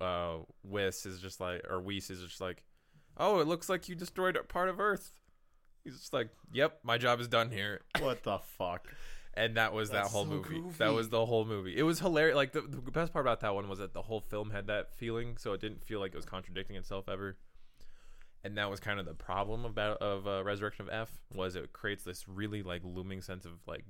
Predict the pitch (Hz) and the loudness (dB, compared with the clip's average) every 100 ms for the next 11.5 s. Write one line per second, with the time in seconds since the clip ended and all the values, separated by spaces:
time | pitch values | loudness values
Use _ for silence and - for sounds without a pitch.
0 | 92 92 92 90 87 90 85 87 80 - | -6 -4 -4 -4 -4 -4 -6 -8 -8 -2
1 | 147 160 127 110 - - - 127 120 156 | 0 0 2 0 0 -8 -8 -8 -2 0
2 | 135 127 117 117 113 113 135 107 113 - | 2 4 4 2 0 0 0 2 -2 -2
3 | 117 113 113 110 - 110 113 104 104 101 | 0 0 -2 -8 -4 0 0 0 -4 -6
4 | - - 95 - 107 - 101 - - 95 | -12 -10 -10 -8 -10 -8 -8 -8 -12 -10
5 | 95 98 - - - - - - - 107 | -8 -8 -10 -16 -20 -20 -20 -20 -12 -10
6 | 98 - 110 101 98 - - 95 87 80 | -8 -2 -2 -2 -8 -12 -6 -2 -2 -2
7 | 92 - 110 98 98 98 90 98 95 - | -4 -4 -6 -6 -8 -4 -2 -2 -2 0
8 | 101 98 107 - - - - - - - | 0 0 -2 -10 -20 -20 -20 -20 -20 -20
9 | _ - - - - 117 120 120 110 92 | _ -20 -20 -20 -2 0 2 0 -2 -2
10 | 107 104 101 - - 95 98 - 107 104 | 0 0 -4 -10 -6 0 0 0 0 0
11 | 95 90 87 85 - | -2 -2 -2 -2 -6